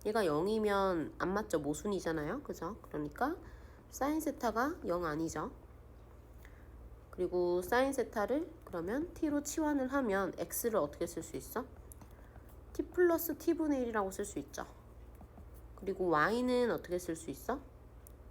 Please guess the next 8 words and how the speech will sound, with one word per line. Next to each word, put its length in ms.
Y는 420
T제곱 500
플러스 680
T제곱분의 800
일이라고 340
쓸 160
수 160
있죠. 260